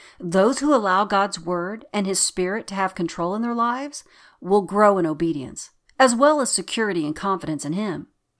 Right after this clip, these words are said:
Those who fail to surrender to God's authority will have nothing to stand on or to cling to during the storms of life.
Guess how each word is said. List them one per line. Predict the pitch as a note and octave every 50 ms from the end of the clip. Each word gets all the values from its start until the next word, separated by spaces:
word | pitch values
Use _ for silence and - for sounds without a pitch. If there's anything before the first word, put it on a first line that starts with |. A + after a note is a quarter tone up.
| _ - - - - - -
Those | A3 F3 E3+ G3 G#3+ C#4 D4+ D4+ -
who | - A#3+
fail | G3 - - - A3+ C4+ D#4 E4+ E4+ D#4+
to | - G#3+
surrender | F3 - F3 E3 E3 D#3 D3+ D#3
to | C#3+
God's | D3 D#3 D3+ D3 C#3+
authority | - D3 - - D#3 D3 C#3+ D3 D#3+ F#3 G3 _ _ _ _ _ _ -
will | - B3
have | B3 A#3+ C4+ B3+
nothing | A#3 A#3 A#3+ C4+ C4 D#4 D4+ C4+
to | A#3+
stand | - - - F#3 F#3 G3+ A3+ A#3 C4+
on | C4+ C#4+ D#4 D4+
or | - G3
to | F#3 E3+
cling | - - - - G#3+ A3+ B3 C4 B3
to | - - E3+ D3
during | D3 - E3 E3 D#3
the | D#3
storms | D#3 - - F3 E3 D#3 D3+ D3+
of | D3+ C#3
life. | D3+ D#3+ D#3 D3 - D3 - _ _